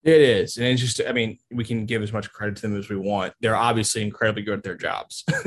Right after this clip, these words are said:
<laughs> and that's part of it. But it's really just the diversity of what they do week to week.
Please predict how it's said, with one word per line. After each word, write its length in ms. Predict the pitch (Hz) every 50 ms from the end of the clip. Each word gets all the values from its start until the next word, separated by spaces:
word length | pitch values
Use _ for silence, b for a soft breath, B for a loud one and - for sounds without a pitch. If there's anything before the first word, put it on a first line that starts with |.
| 143 - _
<laughs> 380 | _ - - _ _ _ -
and 200 | - 113 113 110
that's 260 | 113 117 113 110 107
part 300 | - - - 120 117 113
of 140 | 110 110 107
it. 260 | 107 104 101 - -
But 160 | 120 123 120 120
it's 280 | 123 131 127 - -
really 260 | 190 202 208 214 196
just 300 | 160 135 151 143 127 -
the 80 | - 123
diversity 720 | 113 110 113 104 110 123 117 117 120 - - 120 120 117
of 160 | 110 107 104 107
what 180 | 117 107 -
they 140 | - 113 113
do 340 | 107 107 117 113 113 110 107
week 280 | 107 110 110 110 107
to 120 | - - 110
week. 440 | 104 104 104 104 101 101 - -